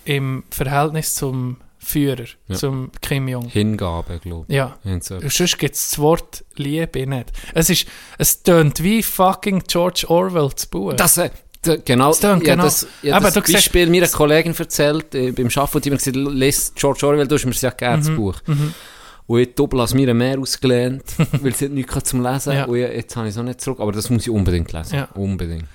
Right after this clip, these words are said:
Speaker 1: So kommunistisch, äh, totalitäre, stalinistische, blöd gesagt,
Speaker 2: Mhm.
Speaker 1: System, oder?
Speaker 2: Ja.
Speaker 1: Anfangen,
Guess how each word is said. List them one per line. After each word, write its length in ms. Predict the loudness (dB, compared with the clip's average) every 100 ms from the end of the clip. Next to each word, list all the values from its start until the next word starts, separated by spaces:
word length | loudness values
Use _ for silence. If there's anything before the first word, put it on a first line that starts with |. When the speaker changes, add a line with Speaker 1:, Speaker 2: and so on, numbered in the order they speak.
| -20 -20 -10
Speaker 1:
So 200 | -4 -4
kommunistisch, 880 | 0 2 4 2 2 0 -2 0 0
äh, 260 | -2 -2
totalitäre, 880 | -4 -4 -4 -2 -4 -2 -2 0 -2
stalinistische, 1080 | -2 0 0 0 -2 -2 -4 -4 -4 -2 -4
blöd 280 | -2 -4 -4
gesagt, 360 | -4 -4 -4 -4
Speaker 2:
Mhm. 40 |
Speaker 1:
System, 720 | -2 -2 -2 -2 0 -2 -4
oder? 240 | -4 -6 -8 -6
Speaker 2:
Ja. 140 | -8 -8 _ _ _ _ _ _ -2
Speaker 1:
Anfangen, 480 | 0 0 2 0